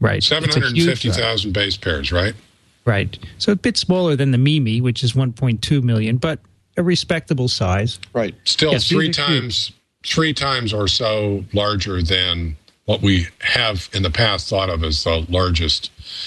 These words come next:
Speaker 2: D N A containing viruses. And just for, just for the listeners, I have a,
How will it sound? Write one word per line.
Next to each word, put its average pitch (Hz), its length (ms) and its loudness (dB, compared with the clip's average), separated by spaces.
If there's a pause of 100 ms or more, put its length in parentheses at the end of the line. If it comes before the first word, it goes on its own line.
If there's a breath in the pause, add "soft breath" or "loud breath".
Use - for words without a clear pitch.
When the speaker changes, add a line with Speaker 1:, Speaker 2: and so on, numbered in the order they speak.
(220 loud breath)
Speaker 2:
D 98 120 2
N 90 120 0
A 87 80 0
containing 82 440 0
viruses. 80 520 0
And 104 120 0
just 123 240 0
for, 110 260 2 (440 loud breath)
just 160 200 2
for 160 100 0
the 127 100 2
listeners, 120 420 0
I 104 100 0
have 104 160 -2
a, 90 180 -2